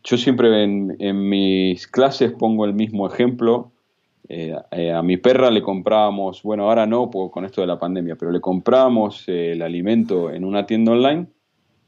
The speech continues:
que la primera vez te pide los datos de qué tipo de, de perro es, cuántos años tiene y demás, las características del perro, si se mueve mucho, si no se mueve y demás.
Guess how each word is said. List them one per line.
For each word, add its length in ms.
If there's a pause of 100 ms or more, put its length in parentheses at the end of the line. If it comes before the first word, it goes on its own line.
(920)
que 80
la 160
primera 340
vez 240
te 140
pide 360
los 200
datos 340
de 220
qué 160
tipo 400
de, 720 (180)
de 480
perro 420
es, 580 (300)
cuántos 340
años 280
tiene 840
y 40
demás, 300
las 140
características 720
del 120
perro, 400
si 120
se 120
mueve 200
mucho, 380
si 140
no 80
se 160
mueve 480
y 20
demás. 280